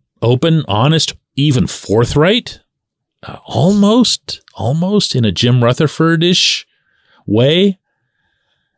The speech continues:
And that's refreshing after several years of Ron Hextall really wanting nothing at all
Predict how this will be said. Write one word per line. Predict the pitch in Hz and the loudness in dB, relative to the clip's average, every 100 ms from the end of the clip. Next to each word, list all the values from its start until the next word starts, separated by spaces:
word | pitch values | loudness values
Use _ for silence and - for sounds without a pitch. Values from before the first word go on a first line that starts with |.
| - | -4
And | 123 120 117 107 | 0 2 0 0
that's | 123 135 - | 0 0 0
refreshing | 127 - 113 120 202 180 | 0 2 0 2 2 2
after | 107 110 - 104 85 - _ _ _ _ _ _ _ _ _ _ - | 0 -2 -2 -2 -2 -8 _ _ _ _ _ _ _ _ _ _ -8
several | - 135 120 107 | -2 2 2 2
years | 104 120 95 | 2 2 0
of | 85 | 0
Ron | 107 101 | 0 0
Hextall | 87 123 - 110 87 | -2 -4 -2 0 0
really | 95 123 110 | 0 0 0
wanting | 87 104 95 87 | 0 0 0 -2
nothing | 101 - 90 85 | -4 -2 -4 -4
at | 87 | -2
all | 113 95 80 | 0 0 -4